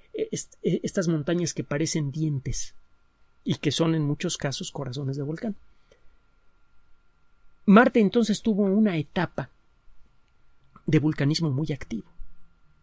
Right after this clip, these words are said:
Cuando la corteza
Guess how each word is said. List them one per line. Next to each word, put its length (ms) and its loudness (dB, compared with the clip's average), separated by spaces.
Cuando 280 6
la 180 4
corteza 520 2